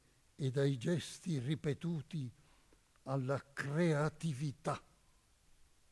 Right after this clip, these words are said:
dei tuoi gesti, delle tue parole, la creatività. Pensa alla ragazza alla quale vuoi bene,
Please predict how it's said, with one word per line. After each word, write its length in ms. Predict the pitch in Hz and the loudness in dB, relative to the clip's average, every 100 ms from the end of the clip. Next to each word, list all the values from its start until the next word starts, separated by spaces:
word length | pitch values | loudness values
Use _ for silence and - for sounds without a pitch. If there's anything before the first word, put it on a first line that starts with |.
| - | -20
dei 460 | - 151 151 135 - | -10 0 2 2 -2
tuoi 340 | 147 156 135 | 0 2 2
gesti, 640 | 113 147 131 - - - 262 - - _ _ _ _ _ _ _ - _ _ - | 0 -2 -2 -6 -8 -12 -18 -20 -20 _ _ _ _ _ _ _ -20 _ _ -20
delle 460 | - 151 131 135 | -4 -2 0 -4
tue 260 | - 139 127 | -2 -2 -2
parole, 600 | - 123 123 104 107 98 - - - | -2 -4 -4 -4 -8 -14 -20 -20 -12
la 220 | 147 - - | -8 -8 -8
creatività. 1300 | - 139 143 131 120 - - 139 127 127 - 123 101 - - _ _ _ - - - _ _ _ _ _ | -10 -4 -2 -2 -4 -6 -6 -6 -4 -8 -8 -8 -8 -12 -20 _ _ _ -20 -20 -20 _ _ _ _ _
Pensa 600 | 208 160 123 - 139 107 - - - 135 | 0 2 2 -2 -4 -6 -10 -20 -10 -4
alla 280 | 135 139 | -2 0
ragazza 720 | 131 131 139 98 - - 131 113 - - - - | -2 -4 -6 -6 -10 -8 -8 -10 -18 -20 -20 -6
alla 300 | 131 131 131 | -2 -2 -2
quale 420 | - 139 127 135 | -4 -2 0 0
vuoi 280 | 123 143 131 | 0 0 0
bene, 580 | 120 127 120 104 104 | 0 0 -2 -6 -10